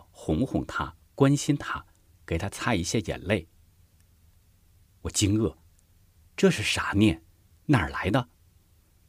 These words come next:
我已经站在悬崖边了。听一个开天目的同修说，过这样的大关时，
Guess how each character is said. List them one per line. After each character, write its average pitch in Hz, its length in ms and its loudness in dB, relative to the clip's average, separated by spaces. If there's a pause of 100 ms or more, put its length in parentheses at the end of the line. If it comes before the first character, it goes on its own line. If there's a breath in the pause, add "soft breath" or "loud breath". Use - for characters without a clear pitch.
(140)
我 120 120 8
已 139 120 10
经 139 160 2
站 143 160 0
在 107 100 0
悬 98 240 0
崖 107 140 -2
边 110 200 2
了。 113 240 -2 (1600)
听 120 220 4
一 107 80 6
个 107 140 4
开 - 180 -2
天 113 180 0
目 120 140 4
的 85 100 0
同 82 200 -2
修 78 160 -2
说， - 340 -6 (760)
过 123 140 6
这 135 140 6
样 113 120 6
的 92 100 4
大 104 260 0
关 87 220 0
时， 73 320 -6